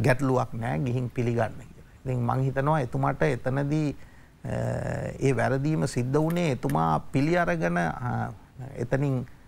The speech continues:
අයින් වුණා නම් ඒ වෙලාවේ ඔය ගැටලුව එන්නේ නෑ. අර එතුමාටත් ඒක ඒ වෙලේ, ම්,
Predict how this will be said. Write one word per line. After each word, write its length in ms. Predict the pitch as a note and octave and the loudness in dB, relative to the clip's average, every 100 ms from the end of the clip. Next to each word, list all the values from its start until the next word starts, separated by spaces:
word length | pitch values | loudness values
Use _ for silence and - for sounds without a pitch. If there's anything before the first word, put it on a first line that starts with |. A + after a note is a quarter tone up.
| - | -4
අයින් 280 | - C#3 D#3+ | 0 2 2
වුණා 260 | D#3+ D#3+ D#3+ | 4 4 4
නම් 300 | D#3 D3+ C#3 - - - | 2 0 -4 -10 -14 -2
ඒ 140 | C3+ | 0
වෙලාවේ 340 | C#3 C#3 C3+ | 2 2 2
ඔය 120 | C#3 B2+ | 0 0
ගැටලුව 400 | A#2 B2+ C#3 C#3+ | 0 0 0 2
එන්නේ 260 | C3 A#2+ | 0 0
නෑ. 160 | B2 D3+ | 2 2
අර 180 | D#3 C#3+ B2+ - - - | 2 2 -2 -8 -14 -4
එතුමාටත් 500 | A#2 C3+ C3+ C3 C3 | 0 2 2 0 -2
ඒක 160 | A#2+ | 0
ඒ 280 | C3 B2 B2+ | 0 0 0
වෙලේ, 360 | B2+ B2+ B2+ - - - | 0 0 -2 -4 -12 -10
ම්, 260 | A#2+ A#2+ | -8 -6